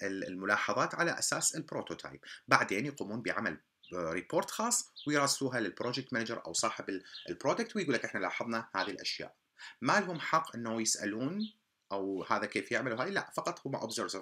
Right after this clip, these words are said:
ملاحظين يفيدون في كتابة ملاحظات.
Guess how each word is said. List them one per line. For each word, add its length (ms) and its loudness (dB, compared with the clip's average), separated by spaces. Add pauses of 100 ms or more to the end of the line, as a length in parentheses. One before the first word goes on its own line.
(100)
ملاحظين 720 4 (480)
يفيدون 480 2
في 160 -8
كتابة 420 0 (120)
ملاحظات. 560 0